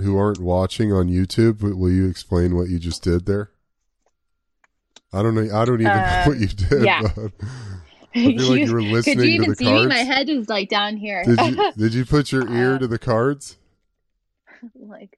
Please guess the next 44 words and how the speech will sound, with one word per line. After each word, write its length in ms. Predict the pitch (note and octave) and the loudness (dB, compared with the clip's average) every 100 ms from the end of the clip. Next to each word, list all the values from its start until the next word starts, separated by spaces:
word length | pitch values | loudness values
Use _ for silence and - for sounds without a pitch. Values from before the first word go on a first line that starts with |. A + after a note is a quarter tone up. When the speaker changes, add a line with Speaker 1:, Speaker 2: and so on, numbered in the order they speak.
| - | -14
Speaker 2:
they're 120 | F#3 | -12
speaking 440 | - G3+ G3 G#3+ | -8 -10 -6 -6
to 120 | G#3 G#3+ | -2 -2
me. 220 | G#3 G#3+ - - _ - | -2 -6 -20 -20 _ -4
Uh, 280 | G3 F#3+ F3+ | 0 0 -2
no, 180 | A#3 F3 - | -6 -6 -2
I 100 | G#3 | 0
just, 380 | A3 A3 _ - _ _ _ _ _ _ F#3+ | 0 -4 _ -20 _ _ _ _ _ _ -8
this 200 | G#3 G#3+ | -8 -6
is 120 | F#3+ | -8
just 220 | F3 E3+ | -8 -10
the, 100 | E3+ - | -16 -6
I 140 | D#3 D#3+ | -2 -2
don't 100 | D3+ | -4
know 80 | D3 | -8
what 140 | D3 | -10
this 160 | D#3 - | -12 -14
is, 180 | - | -14
but 160 | - - | -10 -8
this 160 | F3 F3 | -6 -8
is 120 | D#3+ | -8
the 100 | G#3+ | -4
process. 520 | F3+ D#3+ D#3+ D3 - - | -2 -2 -2 -6 -10 -14
So 160 | - G3 | -2 0
<laughs> 140 | F3+ | 0
I, 160 | - - - - | -4 -6 -14 -2
I 160 | G3 A#3+ | -2 0
just, 160 | C4 | 0
Speaker 1:
Okay. 280 | C3 D3 A#2+ - | 0 0 0 -2
Speaker 2:
I 80 | B3 | -4
end 100 | C4+ | -4
up 120 | A#3+ | -8
Speaker 1:
Okay. 120 | G#3+ | -4
Speaker 2:
looking, 440 | C#3 B2+ A#2+ D#4 D#4+ - G4 - | -2 0 -2 -8 -18 -6 -6 -6
<laughs> 260 | - - | -20 -10
I 80 | A#3+ | -8
look 220 | A#3+ B3 | -8 -6
at 60 | - | 0
Speaker 1:
Yeah. 120 | D3+ | 0
Speaker 2:
the 60 | - | 0
side 300 | A3 G3+ F#3 | -2 -2 -2
of 60 | - | -8
the 80 | G3 | -6
cards, 360 | G3+ F#3 F3+ | -4 -6 -8